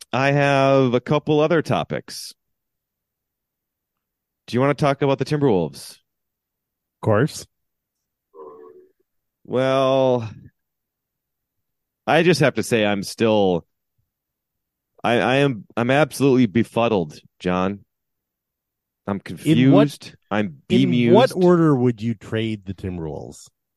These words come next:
Speaker 2: Who would you trade first if you were being paid four hundred million dollars or whatever Tim Connolly is getting paid to make one of the, it, it's going to go down as worse than the Herschel Walker trade, isn't it?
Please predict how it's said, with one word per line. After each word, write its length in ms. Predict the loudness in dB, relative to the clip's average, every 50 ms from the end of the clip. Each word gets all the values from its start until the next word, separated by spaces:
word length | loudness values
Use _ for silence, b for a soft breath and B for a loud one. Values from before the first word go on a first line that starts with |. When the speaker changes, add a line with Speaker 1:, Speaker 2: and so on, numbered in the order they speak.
| -4
Speaker 2:
Who 160 | 2 4 4
would 180 | 4 4 4 2
you 100 | 0 0
trade 340 | 0 0 0 0 0 -2 -4 -8 _ _ _ _
first 400 | -10 -10 -10 -10 -14 -20 -20 -20 -20 _ -8
if 180 | -8 -6 -4
you 160 | 0 2 4 4
were 340 | 4 4 2 0 -2 -4 -8 _ _ _ _ _ _ _ _ _ _ _ _ _ _ _ _ -4
being 300 | -2 0 0 0 -2 -4
paid 320 | -4 -4 -2 -2 -4 -6
four 320 | -6 -4 -2 0 0 0
hundred 340 | -2 -2 -2 -4 -4 -6 -6
million 360 | -4 -4 -2 -2 -2 -4 -4
dollars 480 | -6 -8 -8 -8 -10 -12 -12 -14 -12 -12
or 60 | -10
whatever 300 | -6 -4 -2 -2 -2 -2 -2
Tim 280 | -2 0 0 0 0
Connolly 440 | -2 -4 -4 -4 -4 -6 -6 -8 -8
is 120 | -10 -8
getting 260 | -8 -8 -8 -8 -8 -10
paid 340 | -8 -8 -6 -6 -8 -10 _ -12
to 340 | -10 -8 -6 -6 -8 -10 -14 _ _ _ b b b b b b b b b _ _ _ _ _ _ _ _ -10
make 600 | -4 -2 0 2 2 0 -2 _ -14 -16 -16 -16 -18 _ _ _ _ _ _ _ _ _
one 320 | -10 -4 -2 0 0 0 0
of 300 | 0 0 0 0 -2 -4
the, 400 | -6 -4 -4 -4 -4 -6 -6 -8 -12 _ _ _ _ _ _ _ _ _ _ _ _ _ _ _ _ _ _ _ _ _ _ _
it, 220 | -2 -2 -2 -2 -4
it's 240 | -6 -6 -6 -6 0
going 300 | 2 4 4 4 2 0
to 60 | 0
go 160 | 2 2 4
down 260 | 4 4 2 2 0
as 120 | 0 -2 -4
worse 320 | -4 -4 -4 -4 -4 -6
than 200 | -8 -8 -8 -6
the 60 | -4
Herschel 300 | -4 -4 -4 -4 -4 -4
Walker 340 | -4 -4 -4 -6 -8 -10 -16 -16
trade, 260 | -16 -16 -14 -12 -12
isn't 220 | -10 -6 -2 -2
it? 160 | -2 -2 -2